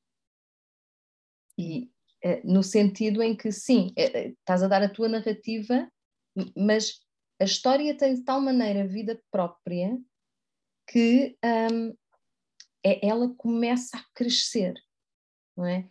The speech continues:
E ela começa a ter, eh, eh, em todos os lados onde ela toque, é uma nova história. E traz novas coisas.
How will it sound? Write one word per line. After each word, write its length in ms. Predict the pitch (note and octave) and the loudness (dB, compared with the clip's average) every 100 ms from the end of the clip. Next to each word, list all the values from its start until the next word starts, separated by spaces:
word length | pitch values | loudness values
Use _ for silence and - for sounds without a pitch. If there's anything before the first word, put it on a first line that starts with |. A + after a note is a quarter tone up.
| _ | _
E 160 | F3 G3 | -2 2
ela 260 | A3 A#3 A#3+ | 2 0 -2
começa 540 | - A3+ A#3+ B3 A#3 | -4 -2 0 0 -2
a 40 | |
ter, 520 | B3 - A#3 A#3+ C4 B3+ _ _ _ _ _ _ | -6 -4 0 0 -2 -6 _ _ _ _ _ _
eh, 120 | - - | -6 -2
eh, 200 | G2 F#3 | -2 0
em 140 | G3 | 0
todos 300 | B3 C#4 C#4 | 2 0 -2
os 160 | D4+ C#4 | -6 -4
lados 300 | C4+ A3+ A3 | -2 -2 -4
onde 180 | A3 | -4
ela 160 | G#3+ G#3 | -2 -2
toque, 480 | G3+ G#3 A#3 - _ _ _ _ _ _ _ _ | -2 -2 -2 -6 _ _ _ _ _ _ _ _
é 80 | G#3+ | -2
uma 160 | A3 A#3 | 0 0
nova 220 | A3+ A3 | 0 -2
história. 480 | G#3+ - F#3+ F3 F3 - _ _ _ _ _ _ _ _ _ _ _ _ _ - | -4 -2 -4 -4 -10 -18 _ _ _ _ _ _ _ _ _ _ _ _ _ -6
E 100 | G3 | -6
traz 300 | G3 G#3 G3+ | 0 0 2
novas 400 | G#3+ G#3+ G#3 G#3 | 2 0 -2 -6
coisas. 800 | - F#3+ E3+ D#3+ - - - - | -2 0 0 -4 -16 -14 -16 -16